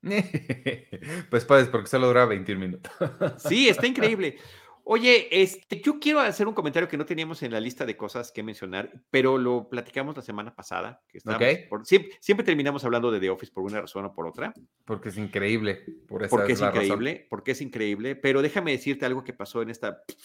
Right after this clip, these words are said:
Speaker 2: que nos explotó la cabeza en este hogar, y ya les había yo platicado a ti y a, a quienes nos hacen el favor de acompañarnos, que desde el año pasado, con el tema de la pandemia, aquí nos hemos encerrado en esta casa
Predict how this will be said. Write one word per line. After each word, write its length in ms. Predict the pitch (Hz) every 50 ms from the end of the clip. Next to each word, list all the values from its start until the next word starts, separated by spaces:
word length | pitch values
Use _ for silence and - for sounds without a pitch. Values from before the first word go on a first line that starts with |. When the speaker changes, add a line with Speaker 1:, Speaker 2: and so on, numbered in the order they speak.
| -
Speaker 2:
que 200 | _ 127 117 90
nos 140 | - 113 101
explotó 340 | - - _ 117 107 - 127
la 140 | 127 127 123
cabeza 260 | 117 110 110 - 123
en 60 | 104
este 160 | 98 - -
hogar, 280 | 107 95 92 95 101 - _ _ _ _ _ _ _ _ _ _ _
y 320 | _ 269 156 127 127 131 127
ya 100 | 127 143
les 160 | 143 143 - 123
había 140 | 110 110
yo 80 | 117 117
platicado 460 | - 101 - - _ - 101 101 104
a 100 | 98 -
ti 140 | - 107 104
y 80 | 101 98
a, 260 | 87 65 71 82 85
a 40 | 85
quienes 240 | - - 95 90 80 92
nos 180 | 85 82 -
hacen 220 | - 92 - 110 101
el 80 | 87
favor 220 | - - 98 101 104
de 80 | 104
acompañarnos, 580 | - - 87 85 98 98 98 98 101 113 - -
que 140 | - 107 107
desde 180 | 104 95 92
el 80 | 90 87
año 180 | 95 110 147
pasado, 400 | 151 - 151 - 131 123 120 127 127
con 120 | 120 107
el 80 | 95 85
tema 200 | - 90 101 120
de 40 | 135
la 80 | 139
pandemia, 460 | - 135 120 107 110 104 104 107 113
aquí 260 | 101 - _ 101 101 107
nos 160 | 117 110 -
hemos 220 | 107 107 101 -
encerrado 460 | 107 104 - 110 107 110 117 107 104
en 60 | 104 98
esta 180 | 95 - -
casa 360 | - - 101 98 - 113 113